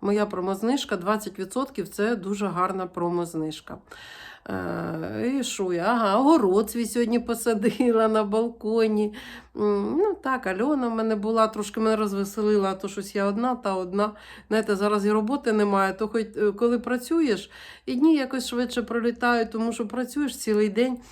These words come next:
А, от, а зараз, е, не працюю, бо пер-, я ж приїхала, всіх переробила клієнтів, і зараз в мене якось так не дуже,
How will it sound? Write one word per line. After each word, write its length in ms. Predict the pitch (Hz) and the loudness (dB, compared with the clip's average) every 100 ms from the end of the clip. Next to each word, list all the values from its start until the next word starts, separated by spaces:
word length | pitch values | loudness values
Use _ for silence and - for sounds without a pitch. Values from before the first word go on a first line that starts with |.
| - - - - | -18 -18 -18 -6
А, 200 | 226 208 | -2 2
от, 260 | 208 202 | 0 0
а 80 | 226 | -2
зараз, 460 | 226 269 262 254 - | 0 0 -2 -4 -2
е, 180 | 233 220 | 0 0
не 160 | 247 | 0
працюю, 760 | 247 247 247 294 285 254 247 233 | 0 -2 -2 0 0 0 0 -2
бо 280 | 202 202 208 | 0 0 0
пер-, 380 | - 240 220 - | 2 4 4 2
я 100 | 226 | -2
ж 100 | 214 | 0
приїхала, 560 | 220 226 240 240 233 233 | 0 0 0 0 0 0
всіх 300 | 233 240 - | -2 -6 0
переробила 600 | 240 240 254 302 302 208 | 2 4 2 2 2 0
клієнтів, 600 | 208 196 185 180 214 240 | 0 -2 0 -2 -2 -4
і 60 | |
зараз 360 | 285 302 285 240 | 0 0 0 -2
в 40 | |
мене 240 | 226 240 220 | -2 0 0
якось 320 | 214 214 202 | 0 -2 -4
так 220 | 180 175 | -6 -2
не 140 | 214 208 | 0 0
дуже, 420 | 160 151 - | -4 -10 -12